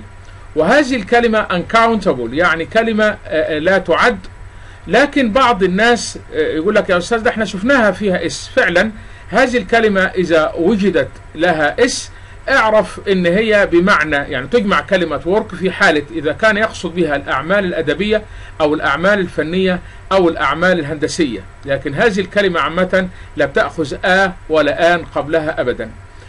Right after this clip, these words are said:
الكلمة الأخيرة في هذه المجموعة وهذا الجروب اللي هي كلمة جوب،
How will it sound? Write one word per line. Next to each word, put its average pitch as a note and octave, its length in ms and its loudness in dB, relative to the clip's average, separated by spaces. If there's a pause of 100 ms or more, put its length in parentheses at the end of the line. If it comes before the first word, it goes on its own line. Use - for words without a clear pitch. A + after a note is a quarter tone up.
(320)
الكلمة C#4+ 440 2
الأخيرة A3 600 0
في F3+ 220 0
هذه E3 420 2
المجموعة D#3+ 560 -4
وهذا D3+ 280 0
الجروب F#3 400 0
اللي D#3 160 0
هي D3+ 40 0
كلمة D#3 380 0 (100)
جوب، A3+ 200 2